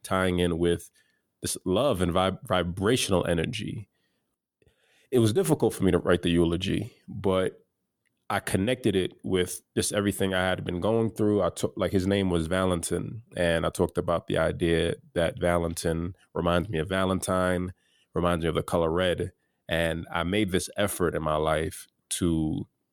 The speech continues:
whenever I get an accessory, I, I make it red as a remembrance of him. So, like, my phone case is red. At the time, I had a Kindle, and the case for that was red. I still have that. And it's all these little things just as a small reminder of him.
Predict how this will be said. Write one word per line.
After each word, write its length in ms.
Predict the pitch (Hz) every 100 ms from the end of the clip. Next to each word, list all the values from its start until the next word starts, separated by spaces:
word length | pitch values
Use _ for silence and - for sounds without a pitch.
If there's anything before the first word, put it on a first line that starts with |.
| _ _
whenever 280 | - 123 135
I 80 | 127
get 180 | 127 -
an 100 | 101
accessory, 720 | - - 107 - 131 135 139 -
I, 140 | 87 -
I 60 | 95
make 200 | 110 107
it 120 | 90
red 360 | 90 95 82 -
as 180 | 82 78
a 200 | 80 87
remembrance 500 | 98 92 85 82 -
of 140 | 78
him. 160 | 80 78
So, 100 | 92
like, 140 | 80
my 80 | 80
phone 260 | - 95 90
case 300 | 92 87 87
is 120 | 80
red. 360 | 85 82 82 - _ _ -
At 60 |
the 60 | 87
time, 360 | - 90 85
I 80 | 85
had 160 | 85 -
a 40 |
Kindle, 480 | - 92 85 85 85
and 140 | 80
the 40 | 80
case 280 | - 85 -
for 140 | -
that 220 | 85 87
was 160 | 87 -
red. 180 | 85 82
I 60 |
still 240 | - 92 82
have 260 | 82 80
that. 280 | 82 85 80
And 360 | _ _ - 98
it's 80 | 147
all 140 | 165
these 120 | 151
little 200 | 143 139
things 320 | - 117 87
just 160 | 92 -
as 100 | 90
a 80 | 87
small 320 | - 104 98
reminder 640 | 90 87 90 82 80 80 - _ _
of 160 | 80 -
him. 280 | 85 85